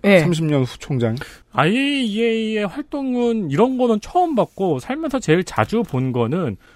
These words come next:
Speaker 3: 북한이랑 이란에 들어가서 북한에 들어갔었나요?
Speaker 2: 그러니까요.
Speaker 1: 네네.
Speaker 3: 핵폭탄이 있나 확인해 보는 거.
Speaker 1: 그렇죠.
Speaker 2: 원래 그게 하는 일이에요.
Speaker 3: 네.
Speaker 1: 그리고 가장 큰 문제 제기를 하는 게 그 전에 일본에서 거의 한 십 년 정도 사무총장 일을 했었던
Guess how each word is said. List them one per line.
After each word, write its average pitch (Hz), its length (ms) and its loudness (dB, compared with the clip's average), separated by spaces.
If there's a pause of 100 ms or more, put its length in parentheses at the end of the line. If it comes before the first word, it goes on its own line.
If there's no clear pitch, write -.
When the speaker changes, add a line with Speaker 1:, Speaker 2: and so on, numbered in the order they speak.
(140)
Speaker 3:
북한이랑 254 420 2
이란에 226 340 4
들어가서 127 500 2
북한에 220 260 -4
들어갔었나요? 117 500 -6
Speaker 2:
그러니까요. 240 340 4
Speaker 1:
네네. 190 320 -4 (180)
Speaker 3:
핵폭탄이 349 480 2
있나 269 300 6
확인해 233 280 6
보는 151 280 2
거. 95 260 0 (160)
Speaker 1:
그렇죠. - 220 -2
Speaker 2:
원래 277 160 6
그게 240 200 2
하는 269 280 4
일이에요. 233 400 4
Speaker 3:
네. 123 340 4 (280)
Speaker 1:
그리고 277 360 -2
가장 277 360 4
큰 349 240 0
문제 262 640 6
제기를 240 460 4
하는 330 320 4
게 294 180 4
그 254 320 4
전에 196 800 4
일본에서 262 800 4
거의 214 180 2
한 226 100 4
십 359 160 -4
년 466 160 4
정도 285 220 2
사무총장 214 760 0
일을 180 220 0
했었던 196 600 0